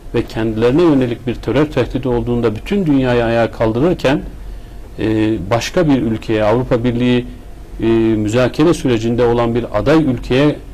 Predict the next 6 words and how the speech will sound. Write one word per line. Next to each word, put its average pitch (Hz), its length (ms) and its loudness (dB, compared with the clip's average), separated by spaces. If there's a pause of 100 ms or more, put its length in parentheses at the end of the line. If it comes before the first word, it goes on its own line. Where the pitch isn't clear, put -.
(140)
yönelik 123 640 2 (580)
çok - 340 -2
büyük - 220 0
bir 120 120 0
terör 131 340 2
tehdidi 120 800 0